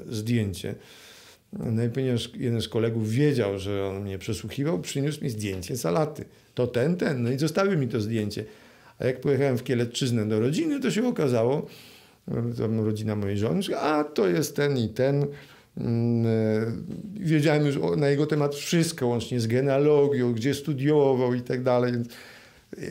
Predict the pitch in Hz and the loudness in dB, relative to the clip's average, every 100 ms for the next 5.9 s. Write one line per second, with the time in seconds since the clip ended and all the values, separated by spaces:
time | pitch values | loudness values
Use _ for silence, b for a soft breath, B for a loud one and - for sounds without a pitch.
0 | - - 135 165 170 151 151 143 - - | -12 -4 0 0 -2 -2 0 -2 -4 -4
1 | 131 117 160 147 135 123 123 - 127 104 | -2 2 4 4 2 0 -2 -2 -2 0
2 | 113 113 117 127 - 131 120 - - 110 | -2 0 0 0 -2 -4 -6 -8 -4 -4
3 | - 120 123 113 123 123 131 113 113 104 | -4 -2 0 2 0 -4 -8 -6 -4 -4
4 | - 110 - - B B B _ 120 113 | -4 -6 -6 -8 B B B _ -2 0
5 | 113 107 104 107 110 107 - - - | 0 0 0 0 0 -2 -6 -10 -10